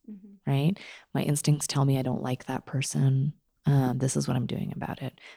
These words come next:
Speaker 2: My instincts tell me I really like this feeling, and this is what I'm doing about it." So, like, early building blocks, right? And then in my experience with kids a little bit older than that, you can do a lot with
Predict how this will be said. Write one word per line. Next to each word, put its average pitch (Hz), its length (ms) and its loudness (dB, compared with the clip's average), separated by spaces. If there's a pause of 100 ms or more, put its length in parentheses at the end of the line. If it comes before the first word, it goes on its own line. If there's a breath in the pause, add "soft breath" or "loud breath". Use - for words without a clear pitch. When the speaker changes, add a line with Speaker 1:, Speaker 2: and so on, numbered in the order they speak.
(120 loud breath)
Speaker 2:
My 139 80 6
instincts 139 480 2
tell - 180 0
me 131 160 2
I 127 80 -4
really 127 300 2
like 120 220 0
this - 240 -2
feeling, 123 540 0 (280 soft breath)
and 127 100 -2
this 120 140 -2
is - 80 -4
what - 100 -4
I'm - 120 -8
doing - 240 -8
about - 240 -10
it." - 200 -12 (360 loud breath)
So, - 160 4
like, 143 280 4
early 143 380 6
building 131 340 -2
blocks, - 680 -6 (340)
right? 147 220 4 (680 loud breath)
And 151 260 4
then 147 680 4 (300)
in 156 100 6
my 143 140 6
experience 143 840 2
with 165 180 2
kids - 240 -2
a 151 40 -2
little 143 180 4
bit - 160 -2
older 151 320 6
than 131 140 2
that, 127 180 0
you 143 160 2
can 143 180 -2
do 139 200 2
a 127 100 0 (100)
lot 147 360 0 (500 loud breath)
with 143 320 0